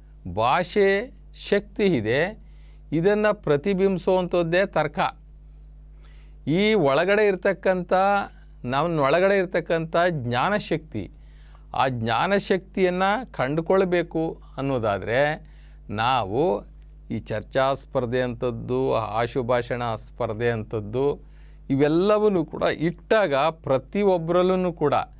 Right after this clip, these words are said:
ಅದು ಸುಪ್ತವಾಗಿರ್ತಕ್ಕಂಥ ಅರಿವು ಅಥವಾ ಸುಪ್ತವಾಗಿರ್ತಕ್ಕಂಥ ವಿಷಯಗಳು, ಸುಪ್ತವಾಗಿರ್ತಕ್ಕಂಥ ಜ್ಞಾನ ಇವೆಲ್ಲವೂ ಕೂಡ ಆಚೆ ಬರ್ತದೆ. ಆದ್ರಿಂದ ನಾವು ತಿಳ್ಕೊಳ್ಬೇಕು,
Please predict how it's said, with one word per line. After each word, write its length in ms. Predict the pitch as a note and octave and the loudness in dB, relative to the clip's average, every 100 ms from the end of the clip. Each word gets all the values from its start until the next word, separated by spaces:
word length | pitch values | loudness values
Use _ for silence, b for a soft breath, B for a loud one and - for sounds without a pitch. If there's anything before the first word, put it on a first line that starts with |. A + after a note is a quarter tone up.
| b b b - | b b b -2
ಅದು 360 | C3+ D#3 F3 F3+ | 0 2 2 0
ಸುಪ್ತವಾಗಿರ್ತಕ್ಕಂಥ 1400 | - - F#3+ - G#3+ G#3 G3 E3+ D#3+ F3 C#3+ D3+ C#3+ D3+ | -2 -4 -4 0 2 4 2 0 -2 -4 -4 -4 -2 -2
ಅರಿವು 580 | C3+ B2 D3+ D#3 B2 - b b b - | 0 0 0 0 -2 -6 b b b -4
ಅಥವಾ 360 | C3+ E3 F3 | -2 2 0
ಸುಪ್ತವಾಗಿರ್ತಕ್ಕಂಥ 1300 | F#3 - D#3+ - F#3+ F#3+ F3+ E3+ D#3 D#3 D3+ C#3+ C#3 | 0 -4 -6 0 2 2 2 -2 -2 -2 -2 -4 -2
ವಿಷಯಗಳು, 800 | D3 A#2+ A#2 - D#3+ D3 A#2+ F#2 - | -2 -2 -2 2 4 4 2 -2 -8
ಸುಪ್ತವಾಗಿರ್ತಕ್ಕಂಥ 1200 | - C#3+ - F#3 E3+ D3+ D3 C#3+ - C3 A#2+ B2+ B2+ | -8 -4 0 2 2 0 -4 -8 -8 -10 -6 -6 -6
ಜ್ಞಾನ 480 | F2+ A2 A#2+ C#3+ B2+ - b b b b D3 | -8 -4 0 0 -2 -6 b b b b -4
ಇವೆಲ್ಲವೂ 880 | D#3 D#3+ G3 A3 A3+ A#3 A#3+ A#3+ A#3 | 0 2 2 0 2 2 4 2 2
ಕೂಡ 200 | G3+ G3 | 0 0
ಆಚೆ 400 | C3+ D#3+ D#3+ D3+ | -2 -4 0 0
ಬರ್ತದೆ. 460 | B2+ G#2 F2+ F2+ - b b b - | -2 -4 -8 -10 -16 b b b -8
ಆದ್ರಿಂದ 420 | A#2+ D3 G#3 A3+ D#3+ E3+ A3+ b b b - | -4 0 0 2 2 0 -4 b b b -10
ನಾವು 360 | G#2 G#2+ A2+ G#2 | -4 -2 -2 -2
ತಿಳ್ಕೊಳ್ಬೇಕು, 920 | - C#3 D#3+ E3 D#3 D3+ F#3 A3 - | -4 -2 0 2 0 0 0 0 -2